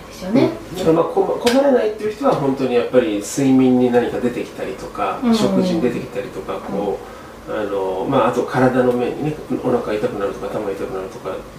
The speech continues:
Speaker 2: でも出てるけど、ちょっとそれは、あの、訴えないっていうような感じで、こう、体に出やすくなるので、それも一つのサインですよね。
Speaker 1: うんうん、確かに。身体化っていうやつですね。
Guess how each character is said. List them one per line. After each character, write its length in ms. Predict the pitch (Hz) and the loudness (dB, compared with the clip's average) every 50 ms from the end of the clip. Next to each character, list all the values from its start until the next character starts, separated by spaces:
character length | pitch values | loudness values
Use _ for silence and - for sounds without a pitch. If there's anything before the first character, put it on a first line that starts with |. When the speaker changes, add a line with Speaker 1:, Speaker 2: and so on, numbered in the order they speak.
| - 127 127 | -10 -6 -4
Speaker 2:
で 60 | 135 | 0
も 140 | 131 127 123 | 0 2 2
出 80 | 165 | 2
て 120 | 165 - - | 2 2 0
る 100 | - - | 0 2
け 140 | - 196 185 | 2 2 2
ど、 120 | 156 - | 2 2
ち 100 | - - | 0 -2
ょ 20 | |
っ 40 | - | -4
と 80 | - - | -6 -6
そ 140 | - - 110 | -6 -4 -2
れ 60 | 107 | 0
は、 300 | 107 214 208 - - - - - - - - - - - - - | 0 0 0 0 -4 -6 -10 -14 -18 -18 -18 -18 -18 -16 -12 -8
あ 40 | - | -6
の、 280 | - - - - - - | -6 -6 -4 -4 -4 -6
訴 200 | - - 101 101 | -6 -8 -6 -6
え 0 | |
な 40 | 107 | -6
い 40 | 104 | -6
っ 40 | 98 - - - - - | -6 -8 -12 -16 -10 -8
て 60 | 107 | -6
い 40 | 95 | -6
う 20 | |
よ 60 | 95 - 87 | -6 -6 -10
う 40 | - | -12
な 40 | - | -10
感 120 | - 101 98 - | -8 -8 -8 -8
じ 260 | - 95 95 95 90 - - - - | -8 -8 -8 -8 -8 -10 -12 -14 -10
で、 200 | - 101 98 - - - - | -6 -6 -4 -6 -6 -8 -10
こ 100 | 113 - - | -8 -8 -4
う、 40 | |
体 260 | - 151 160 160 156 151 | -2 0 0 2 2 2
に 120 | 147 131 | 2 2
出 80 | 131 139 | 0 0
や 120 | 139 143 | 0 -2
す 100 | - - | -4 -8
く 40 | - | -10
な 120 | - - | -8 -8
る 60 | - | -8
の 260 | - - - - - - | -10 -10 -12 -12 -10 -8
で、 180 | - - - - - - - - - - - | -8 -8 -8 -10 -14 -18 -18 -18 -18 -18 -10
そ 100 | - 139 | -6 -6
れ 60 | 135 | -4
も 100 | 131 - | -4 -6
一 80 | - - | -6 -6
つ 180 | 113 - - | -6 -6 -6
の 80 | - - | -8 -12
サ 160 | - - - | -12 -10 -10
イ 40 | - | -10
ン 20 | - | -10
で 80 | - - - - | -12 -14 -16 -18
す 260 | - - - - - | -18 -18 -14 -8 0
よ 40 | 226 | 2
ね。 0 | |
Speaker 1:
う 40 | 233 | 4
ん 100 | 233 226 | 4 4
う 380 | 220 220 208 202 196 196 190 185 | 4 2 -2 -4 -2 -2 -2 -2
ん、 40 | 180 | -2
確 400 | - - - 202 202 190 - - | -4 -6 -6 -6 -6 -6 -6 -8
か 60 | 175 | -10
に。 420 | - - - - - - - 233 226 | -10 -10 -12 -12 -8 -4 0 0 0
身 60 | 220 | 0
体 300 | 208 - 208 202 190 185 | -2 -4 -4 -2 -2 -2
化 160 | - - - | -4 -4 -6
っ 80 | - - | -8 -8
て 100 | - 170 | -10 -10
い 60 | 165 | -10
う 20 | - | -10
や 60 | 190 | -12
つ 100 | 180 - | -12 -14
で 120 | - 190 | -14 -14
す 80 | - 180 170 175 | -14 -14 -10 -8
ね。 220 | 190 196 190 185 | -6 -6 -6 -6